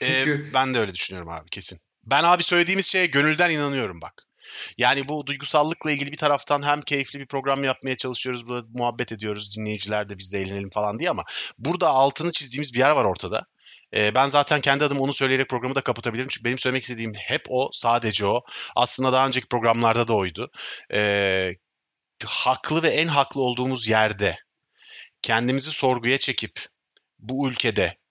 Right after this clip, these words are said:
Speaker 1: bu toplumda ve dünyada mutlu olmak için insanlarla nihayetinde uzlaşmamız gerektiğini akıl yoluyla idrak edip her konunun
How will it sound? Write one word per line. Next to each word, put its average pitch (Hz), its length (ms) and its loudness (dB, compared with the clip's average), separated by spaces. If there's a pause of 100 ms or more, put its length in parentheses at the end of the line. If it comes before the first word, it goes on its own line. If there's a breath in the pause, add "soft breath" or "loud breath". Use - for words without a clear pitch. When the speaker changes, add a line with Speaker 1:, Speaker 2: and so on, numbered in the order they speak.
(160)
Speaker 1:
bu - 80 -4
toplumda 101 680 -2
ve 131 160 -4
dünyada 127 540 2
mutlu 98 380 -2
olmak 131 300 4
için - 300 -4 (400 loud breath)
insanlarla 131 800 2
nihayetinde 127 680 2
uzlaşmamız 120 640 0
gerektiğini 98 640 -2
akıl 160 320 -2
yoluyla 120 320 2
idrak 110 400 0
edip - 160 -4 (640 loud breath)
her 185 380 4
konunun 110 420 0